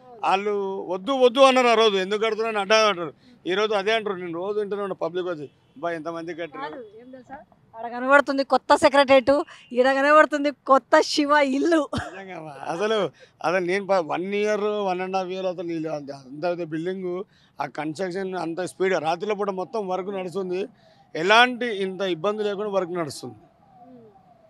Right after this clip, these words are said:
Speaker 1: అంటే ఎలాంటి, అంటే సార్ పె-, ఆయన పెట్టిన మొదటి శంకుస్థాపన అంత స్టాండర్డ్ చేసిన దానికి, అంటే ఆయన అంతే అమ్మా, చేయాలనుకొని ఇక్కడి నుంచి చేస్తే ఏదైనా అవుతుంది. నేను కూడా సార్ ఇచ్చిన ఇల్లుని ఏదో రకంగా చూపాలని ఆశ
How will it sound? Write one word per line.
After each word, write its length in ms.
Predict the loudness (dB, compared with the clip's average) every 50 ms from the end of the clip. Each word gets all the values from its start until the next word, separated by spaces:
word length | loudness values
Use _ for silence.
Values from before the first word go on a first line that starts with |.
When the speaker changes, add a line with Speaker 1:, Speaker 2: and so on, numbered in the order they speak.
| _
Speaker 1:
అంటే 280 | -2 2 4 4 4 4
ఎలాంటి, 320 | 4 4 4 4 4 2
అంటే 320 | 0 0 0 0 -2 -2 -2
సార్ 320 | 2 6 8 8 8 6
పె-, 180 | 4 0 -8 -12 _ _ _ _ _
ఆయన 180 | -2 0 0 0
పెట్టిన 400 | 0 0 -2 2 2 4 4 4
మొదటి 840 | 2 2 0 2 4 6 6 6 6 4 6 6 8 6 6 4 2 -2 -8 -16 -20 -10 -2 0
శంకుస్థాపన 680 | 0 0 0 -2 -2 2 2 2 4 2 0 -2 0
అంత 420 | -2 0 0 0 -2 -2 -2 -2 -2
స్టాండర్డ్ 500 | -2 0 0 -2 0 0 0 0 0 0
చేసిన 280 | 0 0 -2 -4 -4
దానికి, 280 | -4 -6 -6 -8 -12 -16 -20 _ _ _ _ _ _ _ -4
అంటే 160 | 2 4 4
ఆయన 260 | 4 4 2 0 -2 -6 -12 -12 -10
అంతే 220 | -10 -8 -6 -6
అమ్మా, 500 | -6 -4 -4 -6 -6 -6 -6 -8 -8 -10 -10 -8 -4
చేయాలనుకొని 520 | 0 0 2 2 0 -2 -2 -4 -4 -4 -4
ఇక్కడి 200 | -2 -2 -2 -2
నుంచి 140 | 0 0 -2
చేస్తే 320 | 0 0 0 0 -2 -2 -6 _ _ _ _ _ -4
ఏదైనా 280 | 0 2 2 2 2
అవుతుంది. 260 | 0 0 -2 -4 -6 -8 _ _ _ _ -2
నేను 200 | 0 2 2 2
కూడా 160 | 4 2 2
సార్ 280 | 2 4 4 4 4 2
ఇచ్చిన 220 | 0 -4 -4 -2
ఇల్లుని 340 | -2 0 0 -2 0 0 -2
ఏదో 380 | -2 0 0 0 2 4 4 4
రకంగా 360 | 2 0 0 -4 -4 -4 -2
చూపాలని 360 | -2 -2 0 0 0 0 0
ఆశ 280 | 2 2 2 2 2